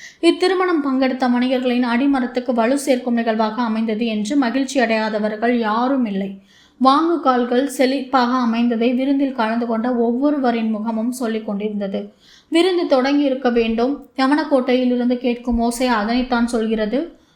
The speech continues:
அவ்வோசை கேட்க தொடங்கியவுடன் துறைமுக மேடையில் இருக்கும் கலங்களின் பொறுப்பாளர்கள் தங்களை இறுதி கட்டத்துக்கு ஆயத்தப்படுத்த தொடங்கினர்.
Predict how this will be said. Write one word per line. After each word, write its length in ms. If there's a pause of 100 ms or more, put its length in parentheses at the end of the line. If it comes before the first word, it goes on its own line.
(100)
அவ்வோசை 500
கேட்க 340
தொடங்கியவுடன் 720
துறைமுக 420
மேடையில் 380
இருக்கும் 360
கலங்களின் 580
பொறுப்பாளர்கள் 680
தங்களை 360
இறுதி 240
கட்டத்துக்கு 520
ஆயத்தப்படுத்த 720
தொடங்கினர். 520